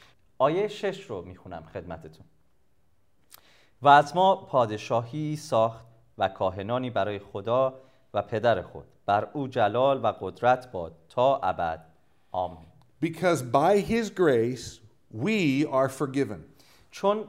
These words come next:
Speaker 1: به فیض اوست که همهٔ ما بخشیده شد.
Speaker 2: Finding acceptance before God is what eternity is all about.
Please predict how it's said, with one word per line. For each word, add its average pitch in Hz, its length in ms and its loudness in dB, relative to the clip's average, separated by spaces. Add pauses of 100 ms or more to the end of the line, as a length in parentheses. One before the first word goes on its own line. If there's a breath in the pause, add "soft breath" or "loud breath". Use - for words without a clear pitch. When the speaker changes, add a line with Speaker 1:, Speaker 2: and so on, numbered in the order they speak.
(120)
Speaker 1:
به 165 120 -2
فیض 202 520 0
اوست 160 500 -6
که 127 140 -2
همهٔ 139 560 0
ما 127 280 -2
بخشیده 95 520 -6
شد. - 160 -18 (420 soft breath)
Speaker 2:
Finding 202 500 2
acceptance 190 560 0 (140)
before 175 280 0
God 131 600 2
is 120 80 -4
what 139 240 0
eternity 143 580 -4 (120)
is 98 80 -12
all 139 280 0
about. 113 480 -6